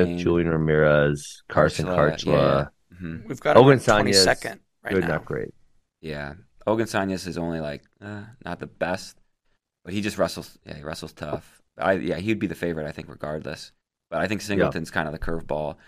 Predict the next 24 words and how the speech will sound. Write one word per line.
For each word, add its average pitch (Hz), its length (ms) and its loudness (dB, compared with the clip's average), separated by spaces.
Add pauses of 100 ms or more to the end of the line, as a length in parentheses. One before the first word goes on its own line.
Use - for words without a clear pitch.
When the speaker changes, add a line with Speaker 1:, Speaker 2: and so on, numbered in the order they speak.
(160)
Speaker 1:
He 87 80 -14
still 101 300 2
has 92 360 4
the, 80 280 -2 (560)
um, 80 440 -8 (560)
the 82 100 -6
date 85 300 -4
to 87 80 -6
wrestle. 87 540 -2 (480)
Uh, - 100 -14
he 80 100 -14
hasn't 85 240 -12
hit 90 100 -8
his 80 120 -8
Speaker 2:
Yeah. 76 60 -2
Speaker 1:
five 82 260 -4
yet, 92 340 -4 (220)
and 82 120 -12
I 85 40 -10
think 82 220 -10
maybe 82 200 -8
he's 78 220 -8
got 60 160 -8
more 64 340 -10